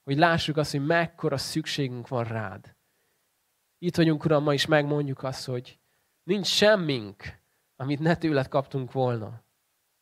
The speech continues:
Nincs semmink, amivel dicsekedhetnénk. Minden, ami jó, az tőled jön.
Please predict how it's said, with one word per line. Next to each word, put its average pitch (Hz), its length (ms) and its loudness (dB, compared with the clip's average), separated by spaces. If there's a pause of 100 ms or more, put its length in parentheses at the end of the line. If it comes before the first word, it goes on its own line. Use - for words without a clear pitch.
(640)
Nincs 170 260 -2
semmink, 156 540 0
amivel 127 300 0
dicsekedhetnénk. 123 1120 -8 (1120)
Minden, 185 360 2
ami 160 180 4
jó, 147 200 2
az - 200 -4
tőled 123 480 -2
jön. 107 340 -12